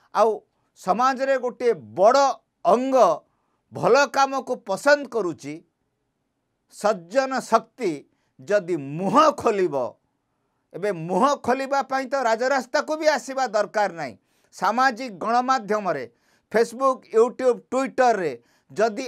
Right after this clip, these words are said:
ଆପଣଙ୍କର ସ୍ୱର ଉଠିବ, ଯିଏ ଭାବୁଥିବ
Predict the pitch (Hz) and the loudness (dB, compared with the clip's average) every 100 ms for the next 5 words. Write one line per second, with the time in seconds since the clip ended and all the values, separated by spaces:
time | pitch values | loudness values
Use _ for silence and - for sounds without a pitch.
0 | - 202 196 240 240 214 214 180 - 202 | -6 -6 -4 -6 -6 -8 -8 -8 -6 2
1 | 254 302 294 262 226 156 151 139 _ _ | 10 10 10 6 -4 -2 -4 -6 _ _
2 | _ 120 143 247 269 247 _ _ _ _ | _ -18 -6 0 0 -2 _ _ _ _
3 | _ _ 120 117 160 196 294 233 247 190 | _ _ -20 -2 0 0 -2 -2 0 0
4 | 139 | -2